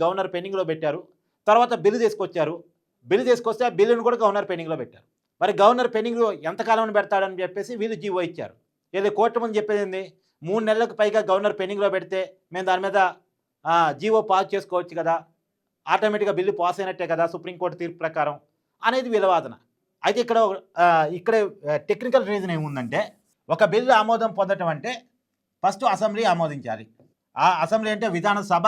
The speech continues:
విధాన పరిషత్, అంటే శాసన మండలి, శాసనసభ రెండు ఆమోదించాలి. తర్వాత గవర్నర్ గారి దగ్గరికి ఆ బిల్లు వెళ్తుంది. గవర్నర్ గారు ఆ బిల్లు మీద సంతకం చేయాలి. తర్వాత నోటిఫై చేస్తారు,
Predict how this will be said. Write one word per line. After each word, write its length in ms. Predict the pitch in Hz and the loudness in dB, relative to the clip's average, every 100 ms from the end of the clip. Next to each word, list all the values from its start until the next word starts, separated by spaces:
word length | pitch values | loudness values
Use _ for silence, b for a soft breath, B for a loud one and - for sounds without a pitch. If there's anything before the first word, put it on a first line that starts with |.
| 226 | 4
విధాన 300 | 185 190 185 | 2 0 0
పరిషత్, 500 | 180 160 160 180 - _ _ _ - | -4 -8 -6 -8 -10 _ _ _ -10
అంటే 140 | 170 | -4
శాసన 360 | 175 170 190 185 | 2 2 2 0
మండలి, 560 | 175 185 214 247 233 _ - | -2 0 0 0 -2 _ 0
శాసనసభ 420 | 180 185 175 160 143 _ _ _ - | 0 0 -2 -4 -6 _ _ _ -4
రెండు 280 | 165 247 262 | -2 2 4
ఆమోదించాలి. 880 | 202 185 190 160 156 127 117 - _ _ _ _ | 4 4 0 -2 -6 -8 -8 -12 _ _ _ _
తర్వాత 380 | 208 240 240 240 | 4 6 6 6
గవర్నర్ 480 | 254 175 196 226 226 | 2 6 4 4 4
గారి 180 | 196 175 | 4 4
దగ్గరికి 280 | 175 185 | 0 0
ఆ 40 | 214 | -2
బిల్లు 220 | 165 160 | -2 -4
వెళ్తుంది. 340 | 147 113 117 - _ _ _ _ 131 | -6 -8 -16 -20 _ _ _ _ 2
గవర్నర్ 280 | 190 220 214 | 4 4 2
గారు 360 | 196 196 214 - | 2 2 -2 -2
ఆ 80 | 156 | -2
బిల్లు 240 | 160 170 | -2 -4
మీద 100 | 175 | -6
సంతకం 440 | 170 151 143 160 156 | -6 -8 -8 -10 -12
చేయాలి. 220 | 98 98 _ _ _ _ _ - | -16 -18 _ _ _ _ _ 0
తర్వాత 360 | 208 254 262 269 | 2 4 2 0
నోటిఫై 540 | 233 185 220 - 214 | -2 -4 -6 -4 -8
చేస్తారు, 500 | - 143 - - - | -4 -6 -8 -14 -20